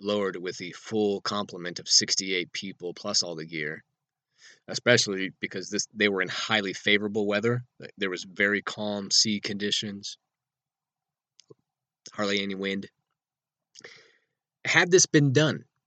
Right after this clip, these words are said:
had they filled all the boats, used what they had, an additional five hundred people, or forty percent more, could have been saved. Instead, hundreds of people, predominantly men,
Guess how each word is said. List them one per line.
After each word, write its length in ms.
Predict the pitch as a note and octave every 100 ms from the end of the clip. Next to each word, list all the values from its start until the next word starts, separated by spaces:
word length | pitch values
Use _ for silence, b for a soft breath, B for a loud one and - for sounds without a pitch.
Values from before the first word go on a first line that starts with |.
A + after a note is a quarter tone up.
| _ _ -
had 140 | B2
they 140 | C3
filled 380 | A#2+ - D#3 D#3
all 240 | - C3 C#3
the 80 |
boats, 640 | A2 C3+ G2+ - - - - _ _ -
used 300 | C3 C#3+ C3
what 180 | B2
they 140 | B2 G#2+
had, 460 | A#2+ A2+ E2 - - - -
an 140 | A2
additional 720 | A2 G#2 C3+ C3+ C3 C#3 B2+ B2
five 500 | - - C3 B2+ B2
hundred 380 | B2+ A#2 G#2
people, 560 | - B2 B2 C3+ C#3+ B2 -
or 340 | G3+ G#3 G2 - _ _
forty 480 | - - - B2 B2+
percent 540 | B2 A2 - - A2 -
more, 640 | F2+ F2+ G2 G#2+ F2 - - _ _ -
could 140 | G#2
have 80 | -
been 140 | A2
saved. 420 | - - F2+ - - _ _ _ _ _ _ _ _ -
Instead, 540 | G2+ G2+ - D#3 B2 A2
hundreds 380 | D#3 D3+ F#2+ F2
of 100 | -
people, 380 | F#2 - A2
predominantly 880 | G#2+ G2 F#2+ G#2+ A#2 A2+ A2 - G2
men, 520 | F#2 G#2 G#2+ G2+ D#3+